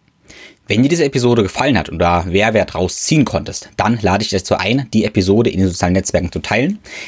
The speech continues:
indem du ein Foto machst und das Foto, den Screenshot, auf den sozialen Netzwerken teilst und mir auch sehr, sehr gerne eine Bewertung bei Apple und Spotify hinterlässt. Vielen lieben Dank dafür. Wenn du dir aus dieser und allen anderen Episoden klare Takeaway, Action Steps und tiefe Einsichten von mir und meinen Gästen wünschst,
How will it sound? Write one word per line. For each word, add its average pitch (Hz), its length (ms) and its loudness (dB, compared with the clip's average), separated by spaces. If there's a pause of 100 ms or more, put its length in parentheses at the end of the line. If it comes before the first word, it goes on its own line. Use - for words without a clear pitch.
indem 104 300 4
du 107 80 4
ein 90 340 0
Foto 180 320 0
machst 95 300 -2
und 101 180 0
das 98 160 0
Foto, 202 520 0
den 175 120 0
Screenshot, 139 640 0 (240)
auf 104 240 2
den 110 100 2
sozialen 92 220 0
Netzwerken 85 380 -2
teilst 139 420 -4 (180)
und 160 200 2
mir 135 100 2
auch 95 60 0
sehr, 113 160 0
sehr 120 100 2
gerne 101 260 2
eine 90 120 0
Bewertung 95 400 0
bei 76 140 0
Apple 101 260 0
und 90 120 -6
Spotify 90 340 -2
hinterlässt. - 460 -4 (300)
Vielen 117 260 2
lieben 104 200 6
Dank 87 240 -2
dafür. - 440 -4 (840)
Wenn 120 200 2
du 175 60 2
dir 92 240 2
aus - 160 -6
dieser 143 220 2
und 87 180 -4
allen 123 160 2
anderen 120 340 0
Episoden 76 480 -4
klare 95 280 0
Takeaway, 101 580 2
Action - 320 -6
Steps - 300 -2
und 95 60 -8
tiefe - 340 -2
Einsichten 110 560 -2
von 98 160 0
mir 110 140 6
und 101 40 2
meinen 92 160 0
Gästen 90 400 -2
wünschst, - 380 -2